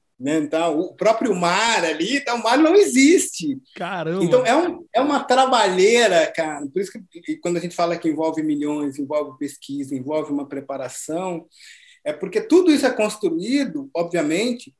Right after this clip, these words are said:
Speaker 1: para esse elenco, para e-, para a interpretação desses atores, cara.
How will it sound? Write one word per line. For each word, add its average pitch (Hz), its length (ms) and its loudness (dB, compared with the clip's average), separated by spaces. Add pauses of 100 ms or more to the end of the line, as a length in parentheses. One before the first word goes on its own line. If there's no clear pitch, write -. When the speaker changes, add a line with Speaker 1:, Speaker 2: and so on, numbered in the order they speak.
Speaker 1:
para 170 420 0
esse 269 420 4
elenco, 165 500 0 (240)
para 135 200 -6
e-, 147 280 -8
para 135 100 -6
a 139 40 -4
interpretação 165 720 -6
desses 233 560 4
atores, 147 680 -4
cara. 117 320 -18